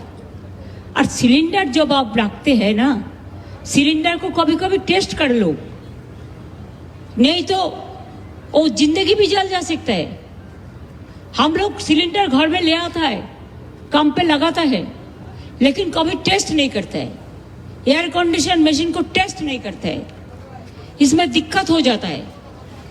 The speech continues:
इसको बारे में भी आप लोग ख्याल रखो। और ये मार्केट अभी शिफ्ट करना पड़ेगा और नया मार्केट बनाने के लिए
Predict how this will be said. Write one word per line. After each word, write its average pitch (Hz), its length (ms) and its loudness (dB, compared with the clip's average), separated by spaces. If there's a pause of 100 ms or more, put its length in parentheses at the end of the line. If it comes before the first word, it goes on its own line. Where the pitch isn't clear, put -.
(160)
इसको 277 320 4
बारे 320 280 2
में 339 140 -2
भी 392 120 0
आप 294 200 0
लोग 339 200 0
ख्याल 262 320 2
रखो। 214 240 2 (1400)
और 269 680 0
ये 269 80 4
मार्केट 285 500 4 (480)
अभी 254 260 4
शिफ्ट - 340 -4
करना 302 240 4
पड़ेगा 233 340 2 (760)
और 269 100 6
नया 311 280 4
मार्केट 285 360 2
बनाने 247 340 2
के 202 140 2
लिए 160 260 -2